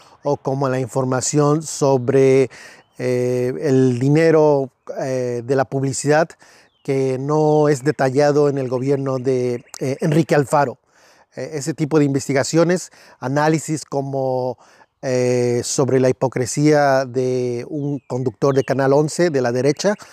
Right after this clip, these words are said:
Eh, este tipo de información voy a estar continuamente subiendo, eh,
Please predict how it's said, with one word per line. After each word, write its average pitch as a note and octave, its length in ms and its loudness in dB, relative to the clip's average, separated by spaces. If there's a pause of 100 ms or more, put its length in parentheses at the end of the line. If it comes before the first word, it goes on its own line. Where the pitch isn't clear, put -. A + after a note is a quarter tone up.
(380)
Eh, C3+ 580 2 (120)
este F3 220 0
tipo G3 200 2
de F#3 60 8
información D#3+ 680 0
voy E3+ 100 2
a E3 60 2
estar D#3+ 400 -2 (320)
continuamente D#3 880 -2
subiendo, D#3 600 0 (400)
eh, B2 220 -2